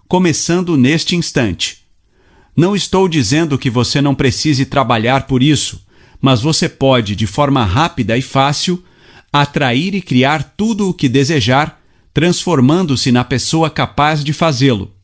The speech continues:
É disto que este livro trata. Ajudar você a se tornar aquele que precisa ser para criar tudo o que sempre desejou para si.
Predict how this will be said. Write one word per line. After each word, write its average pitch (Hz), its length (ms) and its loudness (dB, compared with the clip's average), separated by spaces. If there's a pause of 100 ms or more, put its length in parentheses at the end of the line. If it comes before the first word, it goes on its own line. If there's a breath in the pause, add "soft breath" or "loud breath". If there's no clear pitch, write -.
(640 soft breath)
É 139 120 4
disto 175 480 -4
que - 100 -2
este 180 240 0
livro 165 380 2
trata. 131 540 -2 (600 soft breath)
Ajudar 127 560 0
você 160 640 0 (100)
a 123 100 0
se - 200 -2
tornar 135 480 2
aquele 160 400 -2
que 165 160 -4
precisa 160 580 0
ser 143 400 0 (400 soft breath)
para 147 180 0
criar 135 440 2
tudo 190 320 -4
o - 20 -6
que 160 140 -4
sempre 185 500 -2
desejou 156 540 2
para 147 260 0
si. 104 360 -2